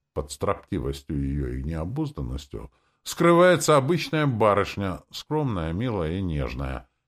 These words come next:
мечтающая о том, о чём мечтают все барышни на свете,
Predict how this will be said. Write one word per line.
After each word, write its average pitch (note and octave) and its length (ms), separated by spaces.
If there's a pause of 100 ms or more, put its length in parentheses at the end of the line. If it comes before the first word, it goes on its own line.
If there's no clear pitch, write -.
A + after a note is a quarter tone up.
(220)
мечтающая D2 840
о - 20
том, D3 380 (180)
о - 100
чём D3 240
мечтают C#3 520
все C#3 140
барышни A2 460
на G#2 180
свете, C#2+ 600